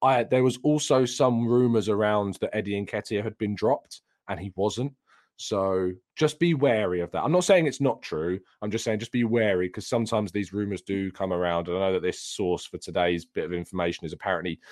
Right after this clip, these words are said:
got things right in the past. I've personally heard nothing, but as I say, that's not to say that it isn't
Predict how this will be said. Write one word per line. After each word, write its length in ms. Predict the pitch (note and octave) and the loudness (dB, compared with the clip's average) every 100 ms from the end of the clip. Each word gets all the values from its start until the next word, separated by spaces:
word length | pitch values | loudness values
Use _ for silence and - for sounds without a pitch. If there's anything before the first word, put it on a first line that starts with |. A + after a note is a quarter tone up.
| - - _ | -20 -20 _
got 200 | G#2+ F#2+ | -2 0
things 260 | G2 F2+ | -2 -2
right 220 | F2 F2 D2+ | 0 0 -2
in 60 | |
the 80 | F2+ | -6
past. 420 | - C3+ A2+ - _ | 0 4 4 2 _
I've 200 | A2 - | -4 -4
personally 480 | - E3 D3+ - C3+ | 0 4 4 2 0
heard 200 | C3 B2 | 2 2
nothing, 320 | C3+ B2+ A#2+ | 2 0 0
but 120 | A2+ F2+ | -2 -2
as 80 | |
I 20 | F#2+ | -2
say, 220 | - G2+ | -2 0
that's 160 | F#2+ | 0
not 140 | A2 F#2 | -4 -8
to 60 | |
say 140 | - F2+ | -6 -4
that 140 | E2 | -4
it 80 | E2+ | -6
isn't 420 | F#2 E2 E2 D2 | -6 -6 -6 -10